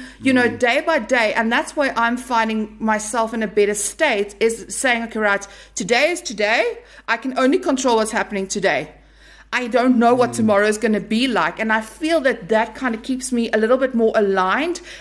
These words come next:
Speaker 1: And also I don't go, "Phew," because right now the world is throwing fear at us. And it's just fear, fear, fear, fear, fear, fear, fear. But also, I don't say we shouldn't look into the dark.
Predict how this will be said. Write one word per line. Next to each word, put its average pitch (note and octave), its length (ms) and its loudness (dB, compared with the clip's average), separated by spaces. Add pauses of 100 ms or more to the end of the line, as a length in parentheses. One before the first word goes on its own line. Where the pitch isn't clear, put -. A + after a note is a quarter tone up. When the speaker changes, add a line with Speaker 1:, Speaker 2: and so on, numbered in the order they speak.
(120)
Speaker 1:
And G#3+ 360 -2 (120)
also C4+ 500 0
I G#3+ 80 2
don't A#3+ 320 0
go, F3+ 180 0
"Phew," - 420 -8 (360)
because B3 400 0
right D4+ 340 -2
now G#3+ 400 0
the G3+ 140 -4
world C4+ 340 0
is C4 200 -4 (420)
throwing F#4 760 0
fear A#3 440 0
at E3+ 160 0
us. E3 420 -4
And B3+ 240 -4
it's C#4 180 -6
just D#4+ 200 -6
fear, F#4+ 280 0
fear, F4+ 280 0
fear, E4 200 2
fear, D#4+ 220 -2
fear, D#4+ 240 0
fear, D#4 240 0
fear. C#4 320 0
But A#3 220 -4
also, A3+ 600 0 (1120)
I A3 60 -4
don't E4 240 0
say E4 200 2
we D4 140 -4
shouldn't C#4+ 360 2
look A3 180 0
into G#3+ 240 -2
the F3+ 120 -2
dark. F3+ 540 -2